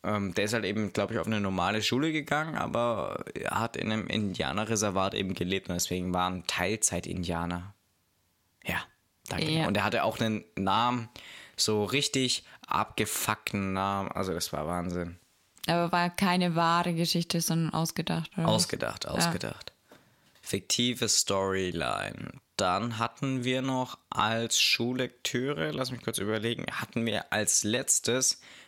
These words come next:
Speaker 1: die ich gar nicht gelesen hab.
Speaker 2: <laughs>
Speaker 1: Ähm, also wirklich gar nicht. Das hat auch, also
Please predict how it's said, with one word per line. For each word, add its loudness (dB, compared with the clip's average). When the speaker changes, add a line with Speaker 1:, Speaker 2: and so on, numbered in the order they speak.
Speaker 1:
die 2
ich -2
gar 4
nicht 2
gelesen 2
hab. -6
Speaker 2:
<laughs> 6
Speaker 1:
Ähm, 2
also 2
wirklich -2
gar 4
nicht. -2
Das -2
hat 2
auch, 0
also 0